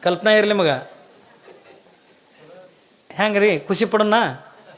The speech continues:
ಆಯ್ತಪ್ಪ, ನೀ ಪಾರ್ಟಿ ಮಾಡು, ನನ್ನ ಚಾವಿ ಅಲ್ಲೇ ಯಾರು ಗವಾಯಿ ಕೈಯಾಗ ಕೊಟ್ಟು ಹೋಗು, ನಂದು ನಾ ತೊಗೊಂಡು ಹೋಗ್ತೀನಿ ಅಂದೆ. ಮನಸ್ಸಿಗೆ ನೋವು ಹಾಕೋದಿಲ್ಲ. ಊರೊಳಗಿಂದ ಒಂದು ಧರ್ಮದ ಕಾರ್ಯ ನಡೆದದೆ,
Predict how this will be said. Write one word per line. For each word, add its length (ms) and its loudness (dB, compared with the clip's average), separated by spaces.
ಆಯ್ತಪ್ಪ, 340 0
ನೀ 160 2
ಪಾರ್ಟಿ 360 0
ಮಾಡು, 220 2
ನನ್ನ 180 0
ಚಾವಿ 440 2
ಅಲ್ಲೇ 220 2
ಯಾರು 240 2
ಗವಾಯಿ 260 2
ಕೈಯಾಗ 220 -2
ಕೊಟ್ಟು 320 -6
ಹೋಗು, 260 -6
ನಂದು 200 -2
ನಾ 80 0
ತೊಗೊಂಡು 320 -4
ಹೋಗ್ತೀನಿ 280 -8
ಅಂದೆ. 220 -16
ಮನಸ್ಸಿಗೆ 340 2
ನೋವು 240 4
ಹಾಕೋದಿಲ್ಲ. 380 4
ಊರೊಳಗಿಂದ 500 6
ಒಂದು 200 4
ಧರ್ಮದ 340 2
ಕಾರ್ಯ 300 2
ನಡೆದದೆ, 600 2